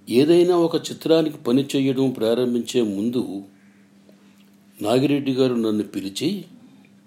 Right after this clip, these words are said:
"ఇప్పుడు తీస్తున్న సినిమా రష్ చూసారా? ఏమనిపించింది మీకు? మనకు కావాల్సింది, మీరు చెయ్యవలసింది ఏమిటంటే, పేరున్న స్టార్స్ ఉన్నప్పుడు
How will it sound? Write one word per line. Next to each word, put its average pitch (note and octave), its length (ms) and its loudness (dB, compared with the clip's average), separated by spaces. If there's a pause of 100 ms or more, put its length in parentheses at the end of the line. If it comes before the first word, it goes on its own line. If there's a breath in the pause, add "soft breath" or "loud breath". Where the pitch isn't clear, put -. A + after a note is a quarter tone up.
(840)
"ఇప్పుడు B2+ 220 2
తీస్తున్న D3 500 0
సినిమా D3 500 0
రష్ A2+ 380 -4
చూసారా? A2+ 500 0 (1120)
ఏమనిపించింది C#3+ 720 0
మీకు? A2 440 -4 (1200)
మనకు A2+ 340 -2
కావాల్సింది, C3+ 840 0
మీరు B2+ 220 -2
చెయ్యవలసింది A#2 1080 -2 (120)
ఏమిటంటే, B2 760 -4 (1600)
పేరున్న F#3+ 360 4
స్టార్స్ E3+ 480 0
ఉన్నప్పుడు D3 800 -2